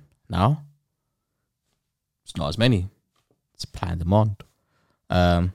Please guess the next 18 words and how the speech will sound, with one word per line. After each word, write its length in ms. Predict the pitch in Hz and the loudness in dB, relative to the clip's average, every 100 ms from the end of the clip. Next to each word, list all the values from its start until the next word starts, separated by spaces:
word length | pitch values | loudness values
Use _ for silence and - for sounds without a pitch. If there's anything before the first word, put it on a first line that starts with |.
| - | -8
so 180 | - 87 | -6 -2
you've 180 | 90 90 | 0 0
got 200 | 90 95 | -2 0
a 20 | |
speci-, 280 | 98 - 98 | -4 -4 -6
speciality 760 | - 92 - 101 90 85 95 110 _ _ _ - | -2 0 2 2 2 0 -2 -4 _ _ _ -8
where 480 | 90 87 90 90 92 _ _ _ _ _ _ _ _ | -2 2 2 2 -2 _ _ _ _ _ _ _ _
it 160 | 101 - | -6 -2
will 140 | 92 | 0
drive 260 | 87 95 95 | 2 2 2
up 140 | 90 | 0
his 140 | 95 87 | -2 0
value 340 | 113 101 92 92 _ - | 0 0 -2 -4 _ -14
because 560 | 90 - 82 80 - - _ _ _ _ _ | -6 0 0 0 -6 -12 _ _ _ _ _
from 380 | _ - 120 104 | _ 2 4 4
that 220 | 98 - | 0 -4
pool 340 | - 107 92 90 | -2 0 2 0
of 460 | 87 87 - - | 0 -4 -10 -20